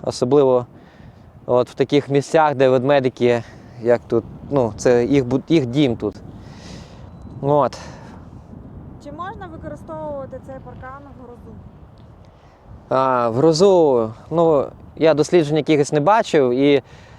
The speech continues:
Speaker 1: з того, що люди їм не користуються досить часто, я думав, що краще вимкнути його в грозу. От, і цей блочок, я його особисто, я вже пізніше там,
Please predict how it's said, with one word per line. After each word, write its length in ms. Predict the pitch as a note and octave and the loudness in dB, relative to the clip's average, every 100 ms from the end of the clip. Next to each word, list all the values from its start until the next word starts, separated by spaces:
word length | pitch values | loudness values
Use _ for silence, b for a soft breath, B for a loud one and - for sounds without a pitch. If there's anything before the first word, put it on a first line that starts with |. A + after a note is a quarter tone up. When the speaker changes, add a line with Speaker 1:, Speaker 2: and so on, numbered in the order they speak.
| B B - | B B 0
Speaker 1:
з 320 | B2+ - - | 0 0 -2
того, 300 | - E3+ D#3 | 0 2 0
що 340 | - D3 C3+ | 2 4 4
люди 240 | C3+ D#3 D3 | 4 4 4
їм 120 | C#3+ | 4
не 80 | C#3+ | 2
користуються 540 | D3+ C#3+ G#3+ G#3 D#3 | 2 4 4 4 4
досить 280 | C3 C3+ C3+ | 2 0 0
часто, 300 | C#3+ B2+ D3 | 2 2 2
я 60 | E3+ | 2
думав, 240 | G3 D#3+ | 2 0
що 100 | D#3 | 0
краще 380 | E3 E3 - D3 | 2 0 0 2
вимкнути 500 | C#3 A#2 A2 G#2 G#2 | 2 2 -2 0 2
його 320 | G#2 B2 C#3+ | 2 4 2
в 20 | |
грозу. 380 | C#3 D#3+ C#3+ E3+ - B B B B B B B B B - - | 2 0 2 0 -2 B B B B B B B B B -20 -2
От, 540 | C#3+ C3+ C3+ B2+ - - | 2 4 2 -2 -6 -4
і 320 | D3+ D#3+ E3 D#3 D3+ - - | 2 4 6 6 4 2 -6
цей 220 | - F#3+ | 2 4
блочок, 580 | D#3 E3+ - G#3 A#3 - - - | 4 2 4 4 4 2 -12 -10
я 360 | C#3 D#3 F3+ | 2 4 6
його 260 | F#3 E3 E3 | 4 4 2
особисто, 560 | D#3 D#3+ D#3 A3 - E3 | 2 2 4 4 4 4
я 160 | D#3 | 6
вже 180 | D3 C#3+ | 4 2
пізніше 420 | D#3 D3 A3 - | 2 2 2 2
там, 260 | D#3+ D3+ | 0 0